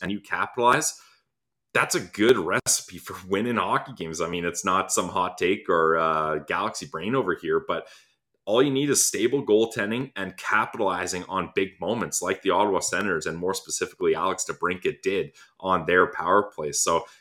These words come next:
that's something you love to see, especially 'cause they score the one goal in the final minute of, uh, of the period there on the power play. And then they get one on, uh, another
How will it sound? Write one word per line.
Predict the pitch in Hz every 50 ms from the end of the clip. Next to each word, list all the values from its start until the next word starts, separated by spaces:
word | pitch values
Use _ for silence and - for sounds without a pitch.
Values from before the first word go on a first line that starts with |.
| _ _ -
that's | - - -
something | - 170 151 - - 127 104
you | 95 92
love | 85 90 95 92 -
to | -
see, | - - - 95 92
especially | 87 - - 147 151 151 - 175 139
'cause | - 131 110 98 - - - - - _ -
they | 120
score | 110 - - - 135 160 170
the | 151
one | 117 95 101 107 117 117 - -
goal | - 95 87 85 85
in | 82 71 92 92
the | 90
final | - - 104 98 107 110 101 90
minute | 82 82 90 95 92 80 71 - _ _ -
of, | 85 85 82 82 78 76 - -
uh, | 80 80 78 78 76 76 76 76 76 76 78 - -
of | 90 92 80
the | - 82
period | _ - - 85 90 95 92 82 -
there | 80 78 78 78
on | 78 78 78
the | 78
power | - - 87 85 87 90 95
play. | 95 - - 80 78 76 - -
And | 87 87 85
then | 82 82 78
they | 87 87
get | 85 - 123 127 - 117
one | 110 101 92 90 - -
on, | 98 101 95 92 92 87 82 _ _ - _ _ _ _ -
uh, | 92 85 -
another | - 98 90 90 92 101 107 110 95 80